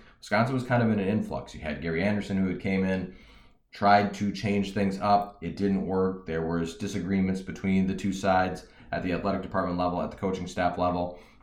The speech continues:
And ultimately, it, it felt like Wisconsin was getting away from itself. Now, Paul Chryst came in, stabilized that, got things back on track, kinda got the Wisconsin way back going.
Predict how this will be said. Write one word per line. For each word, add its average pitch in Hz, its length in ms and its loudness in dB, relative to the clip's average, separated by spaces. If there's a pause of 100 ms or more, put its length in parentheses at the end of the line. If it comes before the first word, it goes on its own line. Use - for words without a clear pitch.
And 95 140 0
ultimately, 92 720 0 (100)
it, 90 160 -6
it 95 140 -6
felt 90 300 2
like 92 160 0
Wisconsin 90 580 -2
was 82 480 -2 (280)
getting 110 240 6
away 95 320 2
from 87 380 -2
itself. - 600 -4
Now, 90 200 0
Paul 98 340 2
Chryst 95 220 -2
came 95 200 -2
in, - 200 0 (240)
stabilized 110 800 4
that, 98 420 4 (220)
got 104 260 4
things 101 220 0
back 95 340 4
on 87 160 0
track, 95 640 2
kinda 95 180 -2
got 95 240 4
the 95 60 -2
Wisconsin 92 720 0
way 87 200 0
back 85 400 0
going. 92 400 0